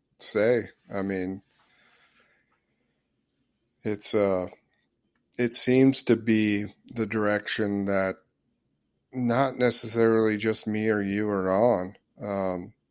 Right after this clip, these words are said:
but it seems to be, uh, some type of global awakening to where you had, you know,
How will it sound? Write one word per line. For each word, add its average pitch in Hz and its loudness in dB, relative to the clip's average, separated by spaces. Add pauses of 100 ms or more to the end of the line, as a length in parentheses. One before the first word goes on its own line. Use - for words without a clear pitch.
(240)
but 117 -2
it 104 -2
seems 120 2
to 113 -2
be, 101 -4 (520)
uh, 98 -4
some 110 2
type 104 0
of 92 -2 (200)
global 101 0 (2500)
awakening 107 0 (340)
to - -8
where 101 0 (840)
you 113 -2
had, 107 2 (520)
you 117 -8
know, 95 -4